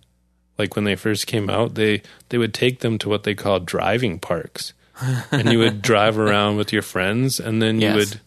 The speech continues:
Speaker 1: take the car home.
Speaker 2: Huh.
Speaker 1: Um, and so people just thought it was sort of like this silly gadget, like we
Speaker 2: Yeah,
Speaker 1: have so many
Speaker 2: right.
Speaker 1: of today.
Speaker 2: <laughs> Right.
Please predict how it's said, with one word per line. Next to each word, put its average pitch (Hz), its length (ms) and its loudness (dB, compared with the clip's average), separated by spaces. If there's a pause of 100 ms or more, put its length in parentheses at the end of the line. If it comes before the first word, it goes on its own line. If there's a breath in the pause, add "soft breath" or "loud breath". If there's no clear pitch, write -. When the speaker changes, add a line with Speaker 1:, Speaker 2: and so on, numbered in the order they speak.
Speaker 1:
take - 240 -6
the 104 100 -4
car 110 260 2
home. 110 320 -6 (720)
Speaker 2:
Huh. 117 260 -2 (480)
Speaker 1:
Um, 92 500 -2 (1120)
and 104 220 -4
so 120 360 4
people 131 360 2
just 117 200 0
thought 104 300 2
it 98 80 0
was 95 160 -4
sort 101 300 -2
of 98 180 -2
like 95 200 -2
this - 340 -6
silly 104 380 0
gadget, 107 560 2 (260)
like - 100 -6
we 113 120 2
Speaker 2:
Yeah, 107 100 4
Speaker 1:
have 104 80 0
so 107 180 0
many 104 280 2
Speaker 2:
right. 95 80 0
Speaker 1:
of 101 120 -4
today. 110 600 2
Speaker 2:
<laughs> - 40 -18
Right. 107 300 0